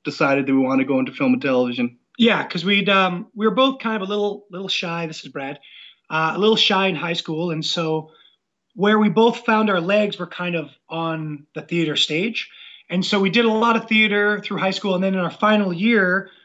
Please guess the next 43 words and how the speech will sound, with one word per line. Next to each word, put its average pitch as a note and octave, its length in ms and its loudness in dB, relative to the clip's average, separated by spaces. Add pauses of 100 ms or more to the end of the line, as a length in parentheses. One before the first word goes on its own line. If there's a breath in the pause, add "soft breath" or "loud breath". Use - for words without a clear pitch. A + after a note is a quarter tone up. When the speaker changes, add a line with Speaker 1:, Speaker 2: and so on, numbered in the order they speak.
(140)
Speaker 2:
we E3+ 160 -2
had F3+ 340 -2
the, E3+ 280 -2
um, D3+ 440 -4
satisfaction G3 800 0
of D#3 120 -6
doing E3+ 480 -2 (360 soft breath)
a D3+ 220 -4
pantomime. E3+ 680 -2
So - 160 -6
we F3+ 140 0
were, F3 220 0
uh, D#3 240 -4
some G3 200 -2
of F#3+ 60 0
the F3 80 0
main F3 540 0 (360)
villains A#3 680 2 (400)
in F3 160 0
this - 360 -4 (240)
big A3+ 380 2
theater G3+ 300 2
production, G3 600 0 (500 loud breath)
which G3 200 0
sat A3 180 4
about G#3 240 2
three F#3+ 200 -2
hundred F3+ 220 -4
people. E3 360 -8 (300 loud breath)
In G#3 120 -2
our G#3+ 120 0
small A3+ 320 2
town, G#3 300 2
that F#3 100 -4
was, F3 160 -6
like, E3+ 120 -8
a E3 40 -10
big D#3 260 -10
deal D#3+ 240 -6
at D#3 80 -10
the - 60 -18
time. D3 320 -12 (440 soft breath)
But F#3 300 -4